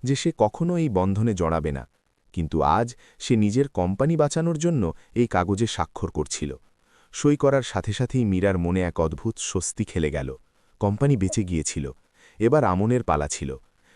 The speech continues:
সে কলম ধরল, কিন্তু তাড়াহুড়ো করল না। তার কাছে এটি শুধু কাগজ ছিল না, এটি ছিল সেই মানুষটির দায়িত্ব যার চোখে সে হারের ভয় দেখেছিল। আমন গুরুত্বের সাথে সই করল। উকিল ফাইল বন্ধ করে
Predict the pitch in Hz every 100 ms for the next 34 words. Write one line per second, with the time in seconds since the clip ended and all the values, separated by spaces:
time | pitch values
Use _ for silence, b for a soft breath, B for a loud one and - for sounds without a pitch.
0 | - - 139 110 123 139 104 107 135 73
1 | - b b 139 160 107 95 101 131 147
2 | 90 76 69 65 64 _ _ _ _ 90
3 | 87 113 113 135 123 135 131 143 104 85
4 | 110 131 - 143 85 64 - b b 123
5 | 165 - 170 170 - 147 170 131 143 -
6 | - 156 90 87 107 - 71 - b b
7 | 95 127 127 123 - 139 - 139 87 90
8 | 110 92 - 87 104 90 - - - 67
9 | - _ _ _ _ _ - 95 110 110
10 | 95 110 - 117 - 90 101 95 78 73
11 | 69 67 60 - b b b b 135 175
12 | 160 110 120 147 104 104 110 131 151 110